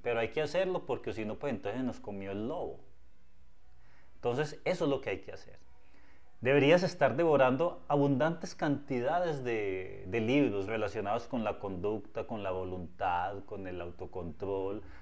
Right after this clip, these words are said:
con la sugestión mental, con la proyección de los esfuerzos, con el logro de propósitos. Todo esto debería estar inundando para que tu mente llegue a una teoría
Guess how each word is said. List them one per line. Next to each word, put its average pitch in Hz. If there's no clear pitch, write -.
con 107
la 95
sugestión 92
mental, 98
con 113
la 101
proyección 101
de 107
los 101
esfuerzos, 98
con 98
el 92
logro 95
de 98
propósitos. 101
Todo 147
esto 147
debería 107
estar 123
inundando 107
para 113
que 113
tu 110
mente 120
llegue 139
a 156
una 143
teoría 113